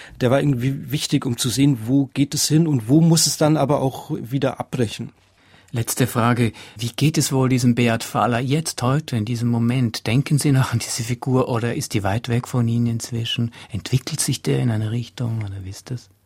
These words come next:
Speaker 1: Ich habe keine Ahnung. Ähm, wo das bei mir weitergeht, das ist eben, äh, was Sie angesprochen haben. Ähm,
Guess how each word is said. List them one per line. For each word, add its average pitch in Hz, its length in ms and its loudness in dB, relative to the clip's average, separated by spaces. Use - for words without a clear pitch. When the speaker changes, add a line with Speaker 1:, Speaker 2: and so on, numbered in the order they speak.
Speaker 1:
Ich 123 220 -4
habe 127 200 2
keine 143 440 0
Ahnung. 123 560 0
Ähm, 107 500 -2
wo 160 240 2
das 180 140 2
bei 185 100 4
mir 165 400 4
weitergeht, 160 540 2
das - 160 2
ist - 160 0
eben, 147 580 6
äh, - 140 -6
was 139 340 0
Sie 156 140 2
angesprochen 143 480 0
haben. 143 240 4
Ähm, 120 440 2